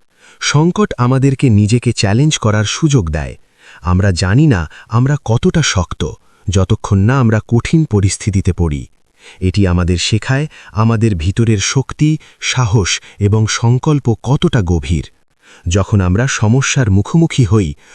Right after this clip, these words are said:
তখন আমরা নিজের সীমাবদ্ধতা এবং সম্ভাবনা একসাথে অনুভব করি। এই পরীক্ষা আমাদের আত্মবিশ্বাসকে আরও দৃঢ় করে, আমাদেরকে শেখায় আমরা ভাবার চেয়ে বেশি শক্তিশালী।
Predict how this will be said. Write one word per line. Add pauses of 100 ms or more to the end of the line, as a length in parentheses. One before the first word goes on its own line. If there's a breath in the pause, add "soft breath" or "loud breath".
(160 loud breath)
তখন
আমরা
নিজের
সীমাবদ্ধতা (300 loud breath)
এবং
সম্ভাবনা (360 soft breath)
একসাথে
অনুভব
করি। (600 loud breath)
এই
পরীক্ষা (280 loud breath)
আমাদের (100)
আত্মবিশ্বাসকে (180)
আরও
দৃঢ়
করে, (500 loud breath)
আমাদেরকে
শেখায় (260 loud breath)
আমরা
ভাবার
চেয়ে (300 soft breath)
বেশি
শক্তিশালী।